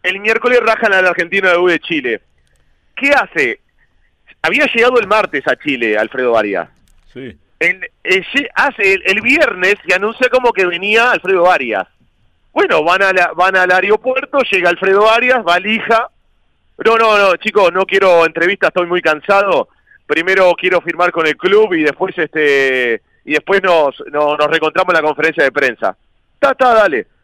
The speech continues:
Speaker 1: Se va para el hotel, todo, pum, pum, pam, pum, pam. Un periodista chileno averigua, resulta que no lo ve en el plan de vuelo. Y ve que Alfredo Arias había llegado el martes.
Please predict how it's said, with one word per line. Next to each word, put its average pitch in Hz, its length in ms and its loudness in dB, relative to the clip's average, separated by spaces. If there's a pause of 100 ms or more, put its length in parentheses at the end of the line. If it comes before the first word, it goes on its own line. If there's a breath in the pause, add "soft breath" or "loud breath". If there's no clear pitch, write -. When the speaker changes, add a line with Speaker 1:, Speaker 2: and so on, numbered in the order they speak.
(160)
Speaker 1:
Se 165 100 -2
va 165 140 2
para 175 200 0
el 196 80 0
hotel, 220 560 0
todo, 156 280 0
pum, 175 160 -8
pum, 208 200 -6
pam, 170 220 -2
pum, 151 180 -8
pam. 104 240 -6 (580 soft breath)
Un 302 180 0
periodista 254 440 -2
chileno 226 640 -4 (360)
averigua, 196 920 2 (300 soft breath)
resulta 240 480 -2
que 233 420 -2
no 196 180 -2
lo 214 140 4
ve 262 140 2
en 202 120 -2
el 156 80 -6
plan 156 220 -2
de 147 80 0
vuelo. 120 440 -2 (600)
Y 254 140 -4
ve 285 320 -2
que 226 140 -2
Alfredo 233 320 -2
Arias 254 140 0
había 240 180 0
llegado 226 200 2
el 233 60 -4
martes. 220 420 -2